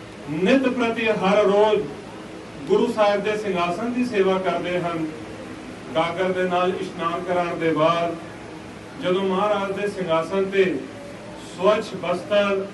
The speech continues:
ਰੁਮਾਲਾ ਸਾਹਿਬ ਵਿਛਾਉਣ ਤੋਂ ਉਪਰੰਤ ਗੁਰੂ ਸਾਹਿਬ ਦੇ ਜਿਸ ਵੇਲੇ ਸਾਰੇ ਸ਼ਸਤਰ ਰੱਖੇ ਜਾਂਦੇ ਹਨ,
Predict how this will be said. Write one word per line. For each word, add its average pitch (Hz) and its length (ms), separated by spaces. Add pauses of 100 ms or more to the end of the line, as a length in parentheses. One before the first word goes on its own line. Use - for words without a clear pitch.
(720)
ਰੁਮਾਲਾ 175 520
ਸਾਹਿਬ 190 480 (680)
ਵਿਛਾਉਣ 180 480
ਤੋਂ 196 200
ਉਪਰੰਤ 190 540 (1300)
ਗੁਰੂ 214 200
ਸਾਹਿਬ 220 320
ਦੇ 226 160
ਜਿਸ 220 200
ਵੇਲੇ 233 280
ਸਾਰੇ 240 360
ਸ਼ਸਤਰ 226 400
ਰੱਖੇ 202 300
ਜਾਂਦੇ 202 380
ਹਨ, 220 240